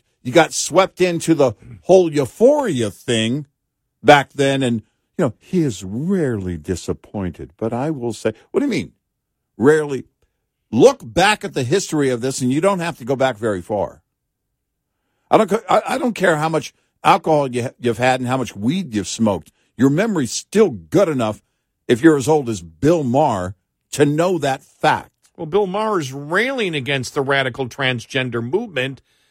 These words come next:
Speaker 2: and the catalyst for that was Obama.
Speaker 1: Yep.
Speaker 2: Officially, when it came to, to changing the law of the land.
Speaker 1: Yep.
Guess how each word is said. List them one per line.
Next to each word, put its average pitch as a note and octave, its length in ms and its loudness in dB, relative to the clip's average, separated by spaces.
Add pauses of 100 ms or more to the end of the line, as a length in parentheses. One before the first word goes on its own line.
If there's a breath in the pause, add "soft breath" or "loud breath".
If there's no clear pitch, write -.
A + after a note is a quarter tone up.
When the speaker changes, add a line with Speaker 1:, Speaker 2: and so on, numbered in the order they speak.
(680)
Speaker 2:
and D#3+ 160 -2
the D3 80 -2
catalyst G3+ 680 -2
for C#3 140 -4
that C3+ 220 0
was E3 160 -2
Obama. G3 560 0 (360)
Speaker 1:
Yep. D#3+ 240 0 (480)
Speaker 2:
Officially, F3 880 -2
when D#3+ 180 -2
it D3+ 160 -6
came G3 420 -6
to, D3+ 460 -2 (460)
to C#3 400 -2 (120)
changing E3 920 -2 (140)
the C#3+ 160 0
law F#3 640 0
of D#3+ 180 -8
the E3+ 120 -2
land. E3+ 880 -2
Speaker 1:
Yep. D#3 220 2